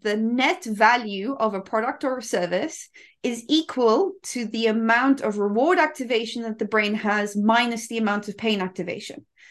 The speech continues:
So what that means in plain English is that the likelihood of someone purchasing your product or your service is a weighting of the reward activation and the pain activation.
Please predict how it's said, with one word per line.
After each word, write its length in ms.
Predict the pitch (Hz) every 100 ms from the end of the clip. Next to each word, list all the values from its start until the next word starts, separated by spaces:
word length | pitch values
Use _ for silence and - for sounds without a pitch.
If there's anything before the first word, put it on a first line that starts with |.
| - - _
So 120 | -
what 300 | 226 285 311
that 200 | 349 320
means 520 | 254 277 220 233 302 -
in 180 | 233
plain 260 | 233 240 226
English 640 | 254 339 214 - 294 - -
is 220 | 240 226
that 340 | 226 220 214 -
the 160 | 214
likelihood 600 | 233 233 311 - 370 302 294
of 100 | 269
someone 400 | 269 254 247 240
purchasing 640 | 240 220 262 - 247 240
your 120 | 214
product 380 | 208 226 220 220
or 100 | 208
your 120 | 190
service 680 | - 196 196 226 392 - - - - - -
is 160 | 226
a 60 | 240
weighting 800 | 226 262 349 370 196 190 247 330 254
of 120 | 226
the 100 | 220
reward 400 | 220 214 349 294
activation 640 | 233 - 214 202 214 240 233
and 180 | 220
the 60 | 214
pain 260 | 214 208 180
activation. 680 | 180 180 - - - -